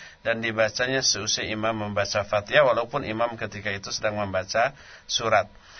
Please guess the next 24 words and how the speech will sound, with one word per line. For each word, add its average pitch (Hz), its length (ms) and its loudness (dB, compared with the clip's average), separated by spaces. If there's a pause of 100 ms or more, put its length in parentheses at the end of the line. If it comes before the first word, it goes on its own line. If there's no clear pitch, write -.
(160)
Itu 180 240 2
pendapat 113 400 6
pertama. 92 480 -6
Pendapat 214 400 6
kedua 180 320 2
menyatakan 180 800 6
tidak, 156 720 10
karena 147 320 8
bacaan 143 400 8
imam 135 320 4
itu 185 480 0
sudah 147 320 2
mencakup 135 640 2
bacaan 127 560 4
makmum. 165 800 4 (720)
Itu 156 240 2
pertama. 113 560 4
Kedua, 147 320 4
ayat 160 400 10
menyatakan, 151 720 4
"Fa 139 160 6
idza 123 320 6
quri'al 123 480 2
Qur'an 143 400 4